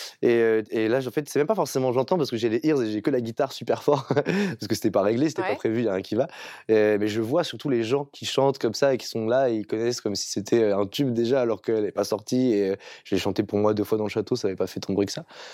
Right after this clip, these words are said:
Speaker 1: Et donc, ouais, je suis très surpris, mais en vrai, c'est, c'est cool. Quand même.
Speaker 2: Donc tu te rends compte que les gens chantent ?
Speaker 1: Ouais, je me rends,
Speaker 2: Voilà.
Speaker 1: je me rends compte, pas au début,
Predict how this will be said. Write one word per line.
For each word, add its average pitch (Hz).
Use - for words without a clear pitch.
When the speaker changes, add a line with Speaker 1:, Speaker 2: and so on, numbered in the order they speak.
Speaker 1:
Et 98
donc, 98
ouais, 147
je -
suis -
très -
surpris, 151
mais 113
en 101
vrai, 123
c'est, 90
c'est -
cool. 143
Quand 101
même. 92
Speaker 2:
Donc 220
tu 233
te -
rends 214
compte 349
que 240
les 214
gens 185
chantent ? -
Speaker 1:
Ouais, 156
je 117
me 120
rends, 110
Speaker 2:
Voilà. 214
Speaker 1:
je 120
me 127
rends 131
compte, 147
pas 147
au 185
début, 160